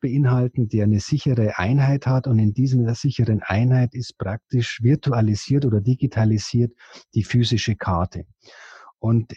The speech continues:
der Händler muss auch da an seinem Terminal im Prinzip gar nichts umstellen,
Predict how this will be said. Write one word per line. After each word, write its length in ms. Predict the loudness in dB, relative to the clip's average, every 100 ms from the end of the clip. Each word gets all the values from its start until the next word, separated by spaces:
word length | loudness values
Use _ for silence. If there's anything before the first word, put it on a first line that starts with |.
| -4
der 120 | 0
Händler 360 | 0 0 0 0
muss 200 | 0 -2
auch 180 | -4 -2
da 140 | 0
an 120 | 0
seinem 320 | 2 0 0
Terminal 720 | 0 -2 0 2 0 0 -4 -2
im 140 | -2
Prinzip 560 | 2 0 0 -4 -4 -4
gar 180 | 0
nichts 200 | 0 -2
umstellen, 800 | -2 -2 -2 -2 0 2 2 0